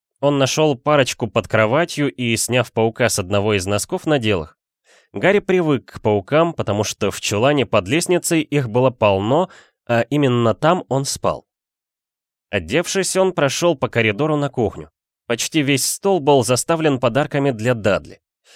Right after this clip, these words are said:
Похоже, Дадли подарили новый компьютер, который он хотел, не говоря уже о втором телевизоре и гоночном велосипеде. Зачем же Дадли понадобился гоночный велосипед, для Гарри оставалось загадкой,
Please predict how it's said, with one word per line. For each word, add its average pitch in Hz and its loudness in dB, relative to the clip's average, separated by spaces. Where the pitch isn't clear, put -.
Похоже, 180 2
Дадли 165 0
подарили 123 2
новый 120 4
компьютер, 139 -2
который 131 0
он 117 2
хотел, 117 0
не 101 -6
говоря 117 0
уже 120 2
о 110 4
втором 113 2
телевизоре 135 0
и 117 -4
гоночном 101 -2
велосипеде. 95 -4
Зачем 104 -2
же 160 0
Дадли 147 0
понадобился 135 0
гоночный 120 0
велосипед, 110 -2
для 135 2
Гарри 123 -2
оставалось 127 0
загадкой, 110 -2